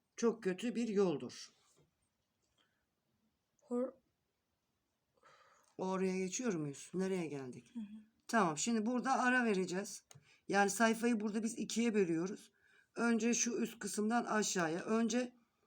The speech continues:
Speaker 1: ne dedi bu sayfayı, bir to-, bu kısmı bir toparlayalım biz. Ahmet sen oku, ben toparlayacağım.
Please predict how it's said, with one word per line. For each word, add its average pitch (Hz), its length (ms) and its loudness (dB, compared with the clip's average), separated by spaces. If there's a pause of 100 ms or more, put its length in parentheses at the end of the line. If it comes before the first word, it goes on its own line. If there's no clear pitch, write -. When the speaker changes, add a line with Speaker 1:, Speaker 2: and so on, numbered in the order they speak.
(300)
Speaker 1:
ne 254 220 4
dedi 196 260 4
bu 180 100 -4
sayfayı, 190 480 0
bir 180 100 -8
to-, 175 340 -4
bu 190 180 -2
kısmı 196 300 -2
bir 185 60 -4
toparlayalım 196 760 2
biz. - 240 -6 (560)
Ahmet 214 340 4
sen 247 160 2
oku, 214 220 0
ben 202 160 4
toparlayacağım. 175 760 -4